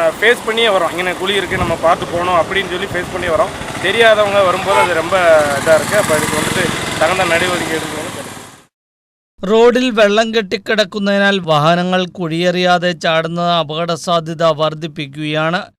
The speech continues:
Speaker 2: കഴിഞ്ഞ കുറേ കാലങ്ങളായി ഈ പ്രദേശത്ത് റോഡ് തകർന്നിട്ടില്ലെന്നും എന്നാൽ റോഡിലെ കുഴിയടയ്ക്കാൻ നടപടി സ്വീകരിക്കുന്നില്ലെന്നും കഴിഞ്ഞ കുറെ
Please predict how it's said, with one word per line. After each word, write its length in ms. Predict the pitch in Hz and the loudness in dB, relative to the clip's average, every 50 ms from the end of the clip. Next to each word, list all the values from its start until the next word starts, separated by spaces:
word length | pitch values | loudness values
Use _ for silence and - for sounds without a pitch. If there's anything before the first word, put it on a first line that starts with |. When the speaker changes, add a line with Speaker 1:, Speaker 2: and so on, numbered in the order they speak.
| _ - | _ -2
Speaker 2:
കഴിഞ്ഞ 360 | 156 151 147 156 160 165 170 165 | -2 -2 0 -2 -2 -2 -2 -2
കുറേ 360 | 147 - 165 165 160 160 160 - - | -4 -6 -8 -4 -4 -4 -4 -4 -2
കാലങ്ങളായി 540 | 180 170 165 170 170 170 165 165 165 170 170 | 0 0 0 0 -2 -2 0 2 2 2 2
ഈ 140 | 170 165 165 | -2 -4 -6
പ്രദേശത്ത് 800 | 147 - 165 160 156 170 170 151 - 180 160 - 170 165 165 151 | -6 -8 -8 -4 -2 -2 -2 -2 -4 -8 -8 -4 -2 -2 -2 -2
റോഡ് 360 | 151 151 156 160 156 165 156 | -4 -4 -4 -4 -4 -4 -4
തകർന്നിട്ടില്ലെന്നും 1000 | 131 165 156 147 151 156 160 165 165 156 156 175 165 160 151 143 143 151 160 185 196 196 _ _ _ _ _ - | -4 -4 -4 -2 -4 -4 -4 -6 -8 -8 -8 -8 -6 -4 -4 -4 -4 -4 -6 -6 -8 -12 _ _ _ _ _ -6
എന്നാൽ 400 | 151 147 151 156 160 160 180 - | -4 -4 -2 -2 -2 -2 -4 -4
റോഡിലെ 600 | - 160 143 151 151 160 156 165 165 170 170 160 | -10 -10 -8 -6 -6 -4 -4 -4 -2 -2 -2 -2
കുഴിയടയ്ക്കാൻ 880 | 143 - 170 160 143 156 165 165 160 165 165 139 180 170 165 165 165 | -4 -8 -12 -10 -6 -4 -4 -2 -2 -4 -4 -4 -4 -4 -4 -4 -4
നടപടി 400 | 160 151 151 147 156 151 165 160 | -4 -4 -4 -4 -4 -4 -4 -8
സ്വീകരിക്കുന്നില്ലെന്നും 1040 | 151 - 165 160 160 160 160 156 - 170 165 165 165 165 160 151 151 160 175 190 196 - _ _ _ - | -8 -8 -8 -8 -8 -10 -10 -12 -10 -8 -6 -6 -4 -4 -4 -4 -6 -6 -6 -8 -10 -14 _ _ _ -4
കഴിഞ്ഞ 320 | 156 156 156 160 175 180 | -2 -2 0 0 0 -2
കുറെ 360 | 170 151 180 175 160 165 165 | -2 -4 -6 -4 -4 -4 -4